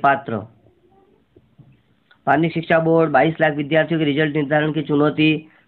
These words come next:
परीक्षाएं निरस्त, अब formula तय करेगी सरकारी समिति।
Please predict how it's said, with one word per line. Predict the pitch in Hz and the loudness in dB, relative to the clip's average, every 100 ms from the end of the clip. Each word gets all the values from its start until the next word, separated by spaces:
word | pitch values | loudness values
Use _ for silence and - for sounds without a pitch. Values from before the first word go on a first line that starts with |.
| - | -2
परीक्षाएं | 143 160 165 160 | 0 2 2 2
निरस्त, | 151 160 165 - | 0 0 -2 2
अब | 170 165 151 - | 2 2 -2 -2
formula | 143 151 160 | -2 0 0
तय | 151 147 | 0 -2
करेगी | 143 147 147 | -2 -2 -2
सरकारी | 147 143 135 147 | -4 -4 -2 -2
समिति। | 147 143 139 147 147 | -2 -2 0 0 -2